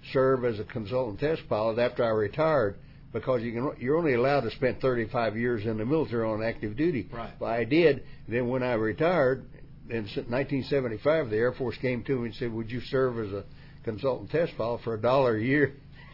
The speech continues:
Speaker 1: And,
Speaker 2: My goodness.
Speaker 1: and, and I said, "Yeah, man, as long as I don't have to buy the fuel."
Speaker 2: <laughs> Right.
Speaker 1: And so I, I worked on all the,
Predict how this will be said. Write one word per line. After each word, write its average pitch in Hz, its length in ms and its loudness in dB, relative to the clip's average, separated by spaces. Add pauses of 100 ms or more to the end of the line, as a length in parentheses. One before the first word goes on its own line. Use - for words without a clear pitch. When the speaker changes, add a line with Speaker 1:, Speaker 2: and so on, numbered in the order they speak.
Speaker 1:
And, 143 160 2
Speaker 2:
My 160 260 2
goodness. 160 540 4 (420)
Speaker 1:
and, 123 140 0
and - 20 2
I 139 140 6
said, 127 240 4
"Yeah, 165 260 6
man, 139 300 6
as 123 60 -2
long 139 280 6
as 131 60 2
I - 20 2
don't 139 220 8
have 139 100 4
to 123 60 -2
buy 131 280 4
the 113 140 2
fuel." 170 440 4 (100)
Speaker 2:
<laughs> - 0 -
Right. 202 880 4
Speaker 1:
And 135 180 4
so 143 200 8
I, 151 220 8
I 139 200 6
worked 151 300 6
on 127 140 4
all 170 480 8
the, 170 240 6